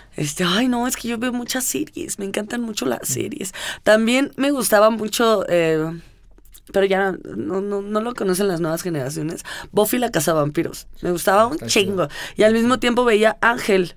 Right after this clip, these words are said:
Speaker 1: que era un personaje de Buffy, que era un vampiro, que no les voy a contar porque, pues, ya
Speaker 2: Esa
Speaker 1: mejor
Speaker 2: pasaba en el
Speaker 1: búsquenlas.
Speaker 2: cinco, ¿no? En el cinco, creo, en el siete.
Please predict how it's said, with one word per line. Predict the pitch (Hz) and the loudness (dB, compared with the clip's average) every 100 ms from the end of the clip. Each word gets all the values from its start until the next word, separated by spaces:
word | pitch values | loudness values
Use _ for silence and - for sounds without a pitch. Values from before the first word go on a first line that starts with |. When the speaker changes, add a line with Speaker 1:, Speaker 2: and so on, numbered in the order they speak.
| - - | -16 -4
Speaker 1:
que | 185 165 | 2 4
era | 185 202 196 | 6 6 4
un | 185 | 2
personaje | 190 190 170 165 165 190 | -2 0 0 0 0 0
de | 156 | 2
Buffy, | 160 165 214 349 392 | 0 -2 -2 -2 0
que | 165 | 0
era | 175 | 0
un | 180 | 0
vampiro, | 165 147 151 160 151 - - - | -2 -2 -2 -2 -4 -6 -12 -8
que | - | -4
no | 170 170 | -4 -4
les | 175 | -2
voy | 165 | -2
a | |
contar | 151 151 - | -2 -2 -4
porque, | - - - | -4 -12 -12
pues, | - - - - - | -12 -14 -14 -10 -2
ya | - | 2
Speaker 2:
Esa | 202 | 2
Speaker 1:
mejor | 202 151 | 2 2
Speaker 2:
pasaba | 180 | 2
en | 170 | 2
el | |
Speaker 1:
búsquenlas. | 131 185 196 | 0 -2 0
Speaker 2:
cinco, | 151 | 0
¿no? | 170 | 0
En | 226 180 | 0 -2
el | 127 | -4
cinco, | - 170 160 151 | -6 -6 -6 -6
creo, | 165 | -4
en | 151 | -6
el | 127 | -4
siete. | 147 160 | -4 -2